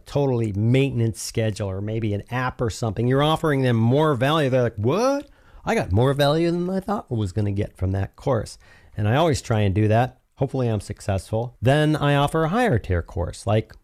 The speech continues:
more money. And again, that ten X value to help someone with a specific problem. Somebody has a specific problem, and I know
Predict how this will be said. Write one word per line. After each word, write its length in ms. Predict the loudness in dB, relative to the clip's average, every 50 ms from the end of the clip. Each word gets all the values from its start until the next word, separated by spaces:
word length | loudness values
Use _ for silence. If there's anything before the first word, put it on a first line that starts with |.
| _ 0
more 160 | 2 2 4
money. 320 | 4 2 2 2 0 0
And 220 | 0 0 0 0 0
again, 400 | 0 2 2 2 2 2 2 0
that 160 | -2 -4 -4
ten 180 | -2 -2 0 0
X 220 | 0 -2 -4 -6
value 480 | -2 2 2 4 4 4 2 2 2 2
to 60 | 2
help 220 | 0 0 0 -2
someone 420 | -4 -4 -2 0 0 0 0 0 0
with 120 | 0 0
a 140 | 0 -2 -2 -4 _
specific 1000 | -18 -16 -16 -10 -4 -4 -4 -4 -4 -4 -2 -2 0 0 -2 -4 -4 -6 -12 _
problem. 500 | -2 0 2 2 2 0 0 -4 -8 -10 -14 _ -6
Somebody 240 | -4 -2 0 0 0
has 180 | 0 -2 -4
a 160 | -8 -10 -12 -12
specific 720 | -14 -10 -8 -8 -8 -4 -4 -4 -4 -2 -6 -6 -8 _
problem, 460 | -4 0 2 2 2 2 0 0 0
and 100 | 0 0
I 60 | 0
know 400 | 0 2 2 2 2 0 -2 -4